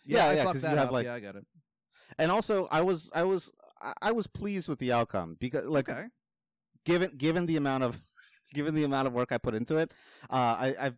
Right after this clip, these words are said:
Speaker 2: I've probably mentioned this before, this anecdote before, but, like, after my thesis defense, he called my, uh,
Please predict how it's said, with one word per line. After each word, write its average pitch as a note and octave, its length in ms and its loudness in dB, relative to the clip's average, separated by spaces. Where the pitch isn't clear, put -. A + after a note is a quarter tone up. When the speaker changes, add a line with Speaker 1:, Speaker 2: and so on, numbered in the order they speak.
Speaker 2:
I've C3+ 180 -2
probably D3+ 260 0
mentioned B2 420 -2
this A#2 120 -2
before, B2 440 0
this A2+ 140 -2
anecdote A2 360 -2
before, A2 280 -2
but, G#2+ 180 -4
like, G2+ 200 -4
after A2+ 260 -2
my A2 100 -2
thesis A2 380 -12
defense, B2+ 380 -6
he C3 160 -4
called B2+ 320 0
my, A2+ 480 -2
uh, F#2+ 300 -2